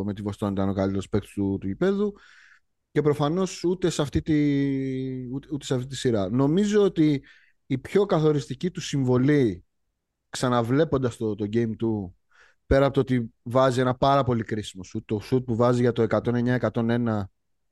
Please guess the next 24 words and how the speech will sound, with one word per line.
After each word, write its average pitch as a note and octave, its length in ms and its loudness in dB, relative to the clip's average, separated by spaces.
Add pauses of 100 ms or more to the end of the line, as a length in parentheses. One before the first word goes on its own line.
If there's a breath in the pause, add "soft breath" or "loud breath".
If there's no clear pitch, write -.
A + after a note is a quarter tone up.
(140)
είναι B2 220 -4
πάρα C#3+ 240 4
πολύ C3 160 0
κρίσιμο, C3+ 380 -2
γιατί B2 220 -2
είναι D3 260 -2 (580)
ε, C#3 60 0 (100)
είναι D#3 280 0
δεκαπέντε C#3 540 0
δευτερόλεπτα D#3 440 0
μετά D#3 200 -2
το D3+ 120 -4
τρίποντο B2 640 -4
του A#2+ 100 -6
Μάρεϊ. G#2+ 400 -2 (1160)
Δηλαδή, A#2 220 -2 (120)
εκεί, E3 560 0 (480)
α-, C3+ 260 -2
αν C#3 160 -2
χάσεις D#3+ 340 0
εκείνη D#3 240 -2
την D3 120 -6
επίθεση D3+ 400 -4
και C3+ 120 -2